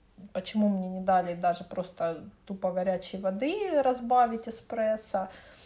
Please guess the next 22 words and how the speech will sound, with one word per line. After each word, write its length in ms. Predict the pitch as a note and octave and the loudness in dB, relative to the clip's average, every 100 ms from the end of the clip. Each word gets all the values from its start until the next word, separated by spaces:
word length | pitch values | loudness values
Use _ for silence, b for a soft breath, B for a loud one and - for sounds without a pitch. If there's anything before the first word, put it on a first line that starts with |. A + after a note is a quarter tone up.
| B _ - | B _ -8
Э, 200 | F#3+ F#3 | -2 -2
вот. 500 | F#3+ G3+ F#3+ F#3+ - | -2 -2 -2 -4 -8
Я 280 | F#3+ A3+ D#4 | 2 4 4
считаю, 400 | F4 - E4 E4+ | 2 4 4 4
что 680 | - - D4+ D#4 D#4+ D#4+ D#4 | -4 0 4 6 8 8 6
если 420 | B3 C#4+ - D4 | 4 0 0 0
у 80 | C#4 | 4
заведения 560 | C#4 C4+ G#3 G#3+ G3 | 4 2 0 0 0
концепция, 840 | G3 A#3+ C4 - G3+ F3+ - G3+ G3 - | 0 0 -2 0 0 0 -4 -2 -2 -2
когда 380 | A3 A#3 D4 D#4 | -4 2 2 4
они 340 | C#4 A#3 G#3 | 2 2 0
готовы 520 | G3 A3+ A3 A#3 G3 | 0 -2 -2 -2 0
развивать 800 | G3+ A3 A3+ C4 B3+ A#3 F#3+ F#3 - | 2 0 0 2 6 8 6 2 -12
фильтровую, 840 | - A#3+ A3+ C4+ C#4 C#4+ D4 D4 - _ b b b b - | -8 -6 -2 0 0 0 -2 -4 -10 _ b b b b 2
да, 220 | A#3 C#4+ | 4 4
фильтровое 440 | C#4 A#3+ B3 B3 | 2 -2 4 4
потребление 640 | A#3+ A#3+ B3+ A#3+ B3 A#3+ A3+ | 4 -4 -6 -6 -2 0 0
кофе, 340 | A#3+ B3 A#3 | 0 0 -2
то 180 | A3+ A#3+ | 0 0
есть 160 | G#3 | 0
варить 320 | A#3 C#4+ E4+ - | 4 2 2 -8
фильтр, 680 | - G#3 G#3+ G3+ - G3+ | -4 -2 -2 -6 -4 -4